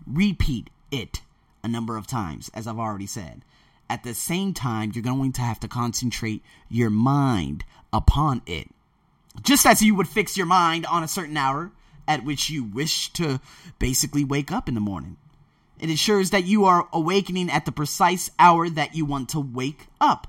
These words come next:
Or how about when you're introduced to a person whose name you wish to be able to remember at will? Remember the name four or five times. First,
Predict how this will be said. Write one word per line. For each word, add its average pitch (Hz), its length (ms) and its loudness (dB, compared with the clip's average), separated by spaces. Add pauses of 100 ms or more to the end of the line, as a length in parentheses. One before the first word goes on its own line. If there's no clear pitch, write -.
(1080)
Or 180 80 4
how 262 120 10
about 349 200 10
when 294 140 2
you're 285 280 8
introduced 247 560 4
to 202 80 10
a 165 60 6
person 139 360 2
whose 156 200 2
name 185 240 2
you 180 140 0
wish 170 280 0
to 180 380 0 (280)
be 156 260 0
able 151 160 2
to 170 120 2
remember 165 540 6 (220)
at 135 180 2
will? 196 400 4 (340)
Remember 233 360 0
the 208 100 0
name 190 380 0
four 185 340 0
or 156 100 0
five 156 300 2
times. 143 400 -2
First, 254 420 2